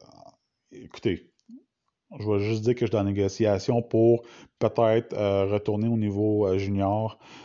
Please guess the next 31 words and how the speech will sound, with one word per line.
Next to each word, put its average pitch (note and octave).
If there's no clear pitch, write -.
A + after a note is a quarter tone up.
euh, G2
pour G#2+
les F#2+
quelques G#2
mois, G#2+
euh, F#2
qui -
s'en G2
viennent. A#2
Et A2
on G#2
va G#2+
souhaiter B2+
qu'il B2
y -
ait A2+
une, A2
qu'il A2
y -
ait -
une G#2
saison G2+
de G#2
la F#2+
Ligue G2
américaine G2
qui -
s'en F2+
vienne. G2
Mais, A#2
euh, F#2+